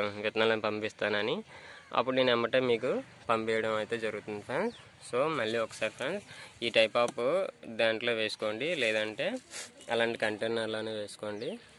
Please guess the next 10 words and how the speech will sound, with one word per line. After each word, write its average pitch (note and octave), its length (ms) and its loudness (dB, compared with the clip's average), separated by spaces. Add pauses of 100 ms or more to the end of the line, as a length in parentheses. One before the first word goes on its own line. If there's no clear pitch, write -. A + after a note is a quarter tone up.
(240)
So B2 100 2 (140)
విత్తనానికి B2 500 2 (140)
ఈ - 20 2 (340)
పాదుకు A#2 320 4
సరిపడిన A#2 340 0 (100)
కంటైనర్లో A2+ 520 0
వేసుకోండి. G#2+ 480 -2 (540)
So - 160 -2
అలాగే A2+ 320 4
ఫ్రెండ్స్ F3+ 260 2